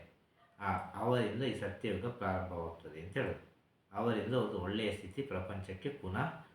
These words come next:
ಕೊಡ್ಲಿಕ್ಕೆ ಆಗ್ತದೆ ಅಂತ ಹೇಳೋದು. ಆಗ ಈ ಕಥೆಗಳು, ಈ ಪುರಾಣಗಳು, ಅದು ಇದು ಎಲ್ಲ ಒಡೆದು ಹೋಗ್ತದೆ.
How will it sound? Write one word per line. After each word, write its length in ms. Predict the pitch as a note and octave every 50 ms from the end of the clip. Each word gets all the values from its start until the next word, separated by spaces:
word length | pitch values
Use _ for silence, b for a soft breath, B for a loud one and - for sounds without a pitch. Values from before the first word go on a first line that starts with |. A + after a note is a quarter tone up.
| B B _ _
ಕೊಡ್ಲಿಕ್ಕೆ 420 | G2+ F#2 F2 - F#2+ - - F#2
ಆಗ್ತದೆ 460 | F2 E2+ - - - E2+ D#2+ D#2 D#2+
ಅಂತ 140 | F#2 - -
ಹೇಳೋದು. 280 | C#3+ G2+ E2 - - - b b b b b b b -
ಆಗ 180 | G2 G2+ G2+
ಈ 180 | G#2 G2+ G2+ G2+
ಕಥೆಗಳು, 680 | G#2 G#2 G2 G2+ A#2+ G#2+ A2 A2 G#2+ G#2+ G#2+ G#2+ G#2+
ಈ 240 | G#2+ G#2+ G#2+ G#2 G#2
ಪುರಾಣಗಳು, 680 | A2+ G#2+ G#2+ G#2 G#2+ A2 A2 G#2+ G#2+ G#2+ G#2 A2 G#2+
ಅದು 440 | G#2 G#2 G#2 G2+ G2+ A2 A2 A2 A2
ಇದು 200 | G#2+ G#2 G#2+ A#2
ಎಲ್ಲ 840 | G#2+ F#2+ F2+ F2+ A2 A#2+ C3 C#3 C#3 C#3 C#3 C#3 C#3 C#3 D3 D3+
ಒಡೆದು 400 | D#3 D3+ D3 C#3 C3 B2 B2+ B2+
ಹೋಗ್ತದೆ. 340 | A#2+ - - - G#2 F2+ F2